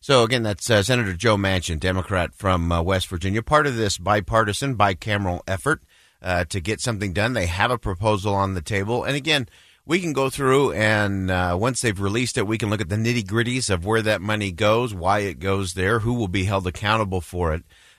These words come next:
Uh, but the thing that I am calling for is let's at least have the conversation.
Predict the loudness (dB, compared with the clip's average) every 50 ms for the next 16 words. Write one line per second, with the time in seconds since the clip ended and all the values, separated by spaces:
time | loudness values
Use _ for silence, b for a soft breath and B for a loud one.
0 | b -10 -6 -6 -6 -2 -4 -2 -2 -2 -4 -4 -6 -6 -4 -4 -4 -2 -2 0
1 | 0 -2 -2 -6 -12 _ _ _ _ _ _ _ _ _ _ _ _ _ _ _
2 | _ -6 -6 -6 -4 0 0 2 2 2 -2 -2 -2 0 2 2 2 0 0 -4
3 | -8 -8 -6 -8 -8 -4 -4 -6 -4 -4 -4 -4 -4 -4 -4 -4 -4 -4 -6 -6
4 | -2 -2 -2 -2 -2 -4 -6 -4 -4 -4 -4 -4 -4 -6 -6 -6 -8